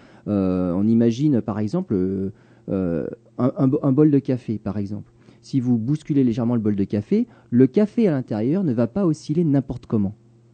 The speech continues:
C'est-à-dire que la surface du café va prendre une fréquence qui lui est propre.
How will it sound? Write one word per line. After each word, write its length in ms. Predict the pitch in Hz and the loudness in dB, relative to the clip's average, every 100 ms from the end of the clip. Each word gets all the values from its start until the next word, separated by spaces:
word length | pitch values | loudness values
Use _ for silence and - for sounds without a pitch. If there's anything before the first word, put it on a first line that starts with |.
| _ _ _ | _ _ _
C'est-à-dire 260 | 127 127 147 | 4 6 8
que 100 | 120 | 6
la 120 | 117 | 6
surface 760 | - - - 165 147 - - - | 4 -4 -2 0 0 -2 -18 -6
du 160 | 131 165 | -4 0
café 460 | 135 - 135 175 - - - | 0 0 -2 -4 -6 -20 -10
va 220 | 107 139 | 0 0
prendre 320 | - 185 208 | 0 0 2
une 160 | 151 135 | 4 2
fréquence 500 | - 175 - 170 - | 0 -2 0 -2 -2
qui 140 | - | -2
lui 160 | 185 208 | 2 2
est 40 | |
propre. 480 | 160 - 110 - - | 2 -2 -4 -4 -20